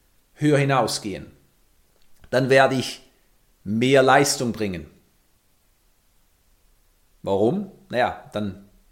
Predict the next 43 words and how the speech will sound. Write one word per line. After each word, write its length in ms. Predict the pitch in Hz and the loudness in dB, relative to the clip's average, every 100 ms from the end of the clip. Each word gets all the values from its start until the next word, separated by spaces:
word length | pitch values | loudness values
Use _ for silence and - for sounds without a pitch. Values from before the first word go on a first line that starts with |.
| _ - | _ -6
habe 200 | 104 117 | -4 -4
ich 100 | - | -4
vielleicht 300 | 113 110 110 | -2 -2 -6
das 140 | - | -10
Gefühl, 240 | 110 117 | -8 -4
dass 120 | 113 104 | -4 -4
ich 100 | 104 | -6
endlich 300 | 104 110 - | -6 -8 -8
gut 160 | 104 | -8
genug 300 | 113 120 107 | -6 -6 -8
bin. 140 | - - - _ _ _ _ _ _ _ _ _ | -14 -20 -20 _ _ _ _ _ _ _ _ _
Aber 200 | - 139 | 0 4
wehe, 120 | 175 240 | 6 4
ich 140 | - | 2
bin 220 | 202 185 | -2 -2
zufrieden, 540 | 185 - 196 143 87 - | -4 -6 -4 -4 -6 -6
dann 160 | 127 | -2
werde 180 | 135 131 | 0 -2
ich 100 | 131 | -4
stillstehen. 600 | - 131 104 - 113 - - _ _ | -4 -6 -6 -12 -14 -18 -20 _ _
Und 220 | 139 135 135 | -6 0 2
dann 500 | 127 147 196 214 - _ _ _ | 4 2 0 -4 -12 _ _ _
kommt 240 | - 135 139 | -6 -6 -4
zum 120 | 139 | -6
Vorschein, 580 | 131 123 120 110 107 - _ _ _ _ _ | -2 -2 -2 -6 -8 -16 _ _ _ _ _
dass 140 | - 101 | -12 -10
ich 60 | |
nicht 120 | 101 - | -10 -10
gut 180 | 101 | -12
genug 260 | 98 90 - | -10 -12 -14
bin. 180 | - - _ _ _ - | -20 -20 _ _ _ -14
Beziehungsweise 560 | - - 113 110 107 | -12 -6 -4 -2 -2
dann 80 | 110 | 0
werde 140 | 107 | -2
ich 100 | 104 | -2
auffliegen 560 | 107 104 - 95 80 78 | -2 -4 -6 -12 -12 -16
als 140 | - 95 | -16 -12
eine, 220 | 92 87 | -12 -12
die 100 | 85 | -12
nicht 180 | 85 - | -14 -14
gut 160 | 90 | -16
genug 260 | - 85 - | -16 -16 -18
ist. 260 | - - | -20 -20